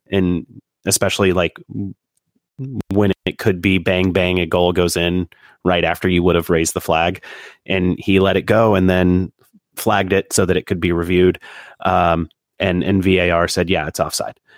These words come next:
So again, V A R <clears throat> gets it right. Uh, and, and kudos to the A R for not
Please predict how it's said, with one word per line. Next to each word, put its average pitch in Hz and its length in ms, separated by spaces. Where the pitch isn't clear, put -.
So 90 540
again, 110 380
V 101 160
A 95 100
R 98 400
<clears throat> 135 380
gets 110 240
it 98 120
right. 101 300
Uh, 90 400
and, 95 280
and 92 240
kudos 98 360
to 101 140
the 90 180
A 90 160
R 85 220
for 85 400
not 87 560